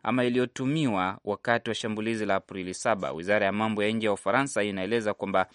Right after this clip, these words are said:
kwa vile muda wa siku kumi imepita tangu shambulizi kufanyika, itakuwa vigumu kupata ushahidi wowote na mabaki muhimu huenda yametoweka kutoka eneo hilo linalodhibitiwa kabisa na majeshi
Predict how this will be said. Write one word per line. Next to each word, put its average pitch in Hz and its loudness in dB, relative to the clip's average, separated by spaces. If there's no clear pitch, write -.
kwa 113 2
vile 135 0
muda 143 0
wa 117 2
siku 143 -6
kumi 131 -2
imepita 120 -4
tangu 143 -2
shambulizi 117 -6
kufanyika, 110 -4
itakuwa 104 0
vigumu 127 -2
kupata 120 -2
ushahidi 117 -4
wowote 110 -2
na 135 -4
mabaki 107 0
muhimu 113 -6
huenda 107 0
yametoweka 107 -2
kutoka 123 -6
eneo 117 -2
hilo 123 -2
linalodhibitiwa 104 -2
kabisa 98 -6
na 92 -6
majeshi 90 -8